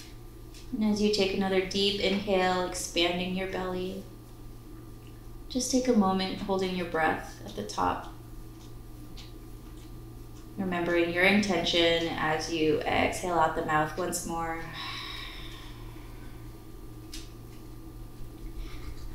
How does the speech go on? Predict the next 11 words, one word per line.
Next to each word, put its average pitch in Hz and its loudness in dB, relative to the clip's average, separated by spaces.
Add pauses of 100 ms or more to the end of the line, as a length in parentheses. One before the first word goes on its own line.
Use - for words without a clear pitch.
(420)
And 202 4
as 190 6
you 196 10
continue 214 10
to 202 8 (1200)
breathe 220 10
deeply, 175 6
I - 0
invite 170 0
you 190 2
to - 0